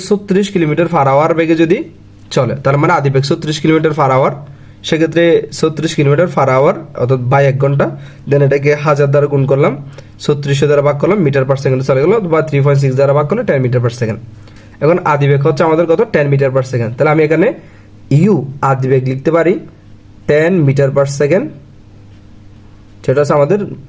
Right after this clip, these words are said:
ছত্রিশ কিলোমিটার per hour। এখন এক্ষেত্রে ত্বরণ বলছিল কতটুকু? আমাদের বলা ছিল এরকম ফাইভ মিটার per second স্কয়ার ত্বরণ নিয়ে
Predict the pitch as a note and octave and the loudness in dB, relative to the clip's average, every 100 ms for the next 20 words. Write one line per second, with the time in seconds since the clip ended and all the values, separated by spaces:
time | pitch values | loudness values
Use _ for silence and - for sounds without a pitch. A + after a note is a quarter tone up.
0 | - - D3+ D3 C#3 - - C3+ B2 B2 | -20 -4 -4 -2 -4 -4 -2 0 2 2
1 | B2 A2 G2+ G2+ - - - - - C#3 | 2 2 0 -4 -10 -18 -20 -20 -6 0
2 | G#3 D#3+ D#3+ G3 G3 G#3 F#3+ D#3 D3+ D3+ | 0 0 0 -2 -2 -2 0 0 2 0
3 | D3 F3+ F#3 F#3+ F#3 G3+ C#4 - - - | 0 0 0 0 0 -2 -2 -10 -18 -20
4 | - - C3+ E3+ F#3 D#3 C#3+ F#3 F3 D#3+ | -20 -2 0 2 2 2 2 2 0 2
5 | E3+ E3+ - - - - - - - - | 0 -2 -12 -20 -20 -20 -20 -20 -20 -20
6 | - F3+ G3 G3+ - - - - - - | -4 0 2 0 -4 -20 -20 -20 -20 -4
7 | D3 D3 E3 E3 E3 F3 E3 D#3+ F3 D#3+ | 0 2 2 0 0 0 0 0 -2 0
8 | D#3 D#3+ | 0 0